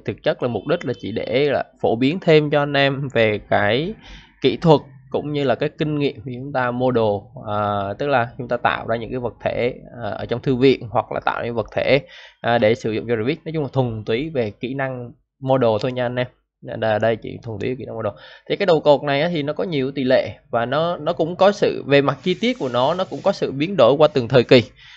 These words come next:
Ờ, ban đầu thì nó sẽ như thế này, thế kia, xong nó qua thời kỳ, qua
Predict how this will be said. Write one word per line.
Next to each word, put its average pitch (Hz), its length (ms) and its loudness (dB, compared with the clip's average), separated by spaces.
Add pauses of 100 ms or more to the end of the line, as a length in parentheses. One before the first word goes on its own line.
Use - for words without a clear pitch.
(160)
Ờ, 151 340 6
ban 160 220 2
đầu 127 280 6
thì 131 160 0
nó 135 120 -2
sẽ 135 160 -4
như 147 120 0
thế 160 120 0
này, 139 280 2
thế 143 200 -2
kia, 151 240 4
xong 143 160 2
nó 135 100 0
qua 143 300 6
thời 127 220 0
kỳ, 117 280 0
qua 135 120 0